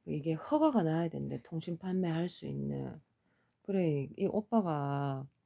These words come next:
음, 포스코 다니다가 하여튼 일식집을 하셨는데 조기 은퇴를 하고 퇴직을 하고 이, 어, 요리하는 걸 좋아하셔가지고 일단 그걸 접고 이제 철강 사업을 시작하면서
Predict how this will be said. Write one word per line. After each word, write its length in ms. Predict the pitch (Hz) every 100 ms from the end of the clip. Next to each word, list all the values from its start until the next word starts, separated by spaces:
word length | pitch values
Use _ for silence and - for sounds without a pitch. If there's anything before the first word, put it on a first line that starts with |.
| _ _ _ _ _ _ _ _
음, 400 | - 139 139 143 156
포스코 340 | 240 240 339 233
다니다가 1080 | 185 160 - _ _ - 147 147 - - - _ _ _ - _ -
하여튼 280 | 151 156 151
일식집을 540 | - 254 294 220 160 160
하셨는데 800 | 156 160 143 135 196 185 147 147 _ _ _ _ _
조기 240 | - 160 156
은퇴를 420 | 147 170 151 147
하고 260 | 151 143 139
퇴직을 400 | - 151 147 143
하고 260 | 139 135
이, 220 | 139 156 170 _ _ _ _ _ _ _ -
어, 80 | - - _ _ - -
요리하는 360 | 214 220 170
걸 80 | 139
좋아하셔가지고 1120 | 123 135 135 143 110 110 117 104 113 110 - - _ _ _ -
일단 280 | 160 151 - - -
그걸 200 | 147 151
접고 840 | 139 233 - - 226 233 247 247 277 -
이제 160 | - -
철강 360 | - 226 247
사업을 300 | 233 214 240
시작하면서 800 | 226 180 175 208 180 165 226 180